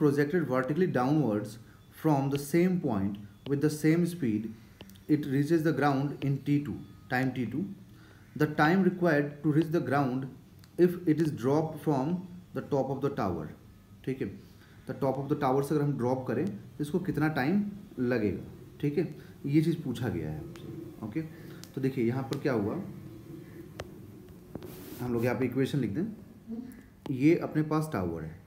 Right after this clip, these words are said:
ठीक है, तो tower से, ये tower हो गया, okay, Tower से जब upward direction में project करेंगे U speed से, तब ये मान लीजिए टी one time में नीचे आ रहा है, ओके।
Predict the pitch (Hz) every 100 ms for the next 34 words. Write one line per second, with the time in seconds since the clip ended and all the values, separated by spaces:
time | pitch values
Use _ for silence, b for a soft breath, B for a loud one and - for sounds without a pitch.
0 | - - 120 117 143 B B B B 143
1 | 113 131 120 135 151 151 135 190 - -
2 | - - - - b b b b b -
3 | - - 123 127 127 117 123 120 110 170
4 | 196 - - - - - - - - 98
5 | 151 151 B B B B - 127 117 156
6 | 156 160 165 - 120 113 160 147 143 147
7 | 156 156 143 123 139 - 143 147 175 B
8 | B 123 131 151 - 123 107 - 190 B
9 | B B B B - - 170 175 160 147
10 | 147 143 175 - 139 135 147 151 131 147
11 | 135 104 104 78 73 - - - - -
12 | - - - - - - - 104 101 107